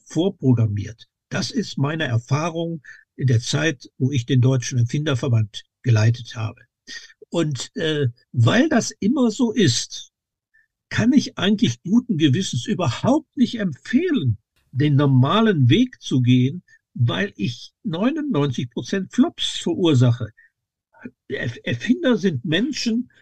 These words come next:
die hochgradig gefährdet sind, die Haus und Hof verhökern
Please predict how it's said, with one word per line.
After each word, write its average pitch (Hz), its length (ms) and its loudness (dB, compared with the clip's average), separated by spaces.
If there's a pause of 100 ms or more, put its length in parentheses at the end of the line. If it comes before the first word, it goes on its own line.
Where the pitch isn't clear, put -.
(300)
die 160 260 0
hochgradig 190 960 2
gefährdet 165 540 -4
sind, 156 240 -6
die 139 140 2
Haus - 360 2
und 147 140 0
Hof 202 380 -2
verhökern 139 600 0